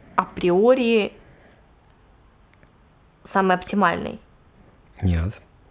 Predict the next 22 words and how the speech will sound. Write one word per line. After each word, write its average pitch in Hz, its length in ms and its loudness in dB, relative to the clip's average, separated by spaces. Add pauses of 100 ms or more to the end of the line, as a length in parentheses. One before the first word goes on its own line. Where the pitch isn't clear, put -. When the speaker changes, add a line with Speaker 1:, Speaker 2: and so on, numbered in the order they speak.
(240)
Speaker 1:
Нет, 185 480 -2
то 170 60 -4
есть 175 120 -4
это 196 140 -2
может 196 320 0
быть, 185 260 -4
типа, 175 340 0
я 180 140 0
еду 185 400 0
в 165 120 -8
Питер, 277 360 0
а 185 80 4
он 226 160 2
заедет 208 320 2
еще 175 280 -2 (240)
в - 40 -20
Калининград 190 640 0
и 208 40 0
потом - 260 -4
в 185 60 -14
Питер. - 360 -12
Speaker 2:
Мгм. 92 360 0